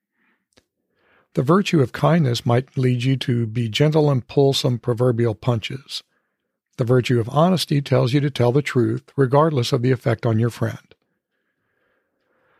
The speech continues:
Uh, how can you resolve these sorts of dilemmas? Well, it's not easy.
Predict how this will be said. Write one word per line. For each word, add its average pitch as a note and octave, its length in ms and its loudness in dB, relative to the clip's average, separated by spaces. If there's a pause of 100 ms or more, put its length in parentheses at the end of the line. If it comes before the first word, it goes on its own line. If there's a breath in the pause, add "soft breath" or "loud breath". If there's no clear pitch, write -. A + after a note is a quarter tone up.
(720)
Uh, D#3 220 -2
how D#3+ 180 -2
can G3+ 160 0
you G3+ 120 4
resolve A#2+ 640 2
these A#2 180 2
sorts A#2+ 260 0
of A2+ 80 -4
dilemmas? G#2+ 560 -4
Well, D3+ 280 0
it's C#3 200 -4
not A#2 200 2
easy. G#2+ 380 -6